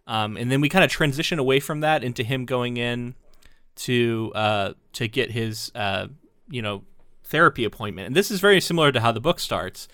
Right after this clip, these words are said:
and it is very weird. And you're like, uh, you, like, don't know what's going on and, like,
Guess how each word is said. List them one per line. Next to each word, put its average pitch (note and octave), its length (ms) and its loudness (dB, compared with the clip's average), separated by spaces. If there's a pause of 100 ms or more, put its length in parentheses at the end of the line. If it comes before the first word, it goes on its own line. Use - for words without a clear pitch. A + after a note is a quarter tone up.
(260)
and C3+ 100 2
it C3+ 100 4
is D3+ 140 4
very D3 300 8
weird. A#2 400 2
And G#2+ 100 0
you're A2+ 100 -2
like, G#2+ 240 2
uh, B2+ 160 0
you, C3 160 0
like, A#2 160 2
don't C#3 140 -2
know C3+ 120 4
what's B2+ 180 -2
going B2 300 2
on B2+ 360 6
and, A2 100 -4
like, G#2 340 -4